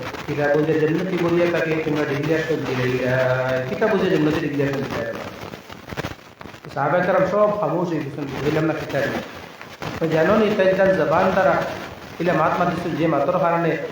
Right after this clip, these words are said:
তার পুরা জিন্দিগির আমল নষ্ট হয়ে গেছে। জবান রে কন্ট্রোল না করা, এর লাগি জবান এখানে বড় খতরনাক। সাহাবা একরামের সামনে শোনান নবীজি যখন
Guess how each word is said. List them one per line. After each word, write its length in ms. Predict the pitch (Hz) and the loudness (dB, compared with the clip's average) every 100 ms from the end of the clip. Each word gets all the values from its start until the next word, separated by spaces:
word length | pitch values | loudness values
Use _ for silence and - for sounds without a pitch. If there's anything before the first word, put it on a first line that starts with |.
| - - | -10 -10
তার 60 | - - | -8 -2
পুরা 260 | 185 190 | 2 4
জিন্দিগির 380 | 165 151 170 208 | 4 2 2 2
আমল 200 | 160 160 | 2 2
নষ্ট 280 | 156 143 - | 2 0 -2
হয়ে 100 | 135 | -6
গেছে। 260 | - - - - - 233 - - - - - - - - - - - - - - - - - - | -6 -12 -14 -18 -20 -20 -20 -20 -20 -18 -14 -14 -14 -16 -18 -16 -16 -18 -18 -18 -20 -20 -12 -2
জবান 340 | 151 165 208 220 | 0 4 2 2
রে 200 | 240 - | 2 2
কন্ট্রোল 360 | 185 165 165 | 2 2 2
না 80 | 151 | 2
করা, 240 | 127 117 110 - - - - - - - - - - - - - - - - - | 0 -2 -4 -8 -14 -18 -18 -20 -20 -20 -20 -20 -20 -20 -20 -20 -20 -20 -16 -4
এর 160 | 160 180 | 0 2
লাগি 200 | 170 165 | 2 2
জবান 300 | 135 160 185 | 2 2 0
এখানে 240 | 175 147 | 0 0
বড় 80 | 139 | 0
খতরনাক। 420 | 143 131 - - - - - - - - - - - - - - - - - - - - - | -2 -4 -8 -10 -14 -18 -20 -20 -20 -18 -20 -20 -20 -20 -20 -18 -18 -18 -20 -20 -18 -12 -4
সাহাবা 260 | 147 160 | 0 4
একরামের 340 | 190 196 190 190 | 4 4 4 4
সামনে 200 | 180 180 | 4 2
শোনান 240 | 160 160 | 2 2
নবীজি 340 | 170 165 170 165 | 2 2 2 2
যখন 280 | 151 156 | 2 0